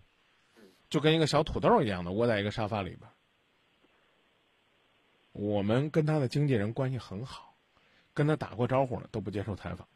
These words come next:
就那么懒洋洋的。然后呢，等到过来跟他说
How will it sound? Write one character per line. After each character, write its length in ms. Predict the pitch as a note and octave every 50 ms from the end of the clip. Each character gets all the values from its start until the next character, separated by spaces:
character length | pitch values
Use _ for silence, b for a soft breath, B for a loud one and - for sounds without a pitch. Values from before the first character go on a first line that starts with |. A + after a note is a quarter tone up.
| _ _ _ _ _ _ _ _ -
就 140 | - A#3
那 80 | G3+ F3+
么 80 | D3 B2+
懒 160 | A#2 F#2 F2
洋 140 | F2 F#2 G#2
洋 220 | G#2 - - -
的。 80 | F2+ G#2+ - _ _ _ _ _ _ _ _ _ _ _ _ _ _ _ _ _ _ _ _ _ _ _ _ _ _ _ _ _ _ _ _
然 200 | - B2+ B2 C3
后 120 | C#3 D3 C#3+
呢， 180 | C3+ A#2+ A2
等 240 | G2+ - A2+ G2+ F#2+
到 300 | G#2+ C#3 D3+ C#3 G#2 F2 _ _ _ _ _ _ _ -
过 160 | - D3+ B2+
来 140 | G#2+ F#2 G2
跟 120 | - B2
他 100 | A2 A2
说 280 | G#2+ - A#2 G2+ - -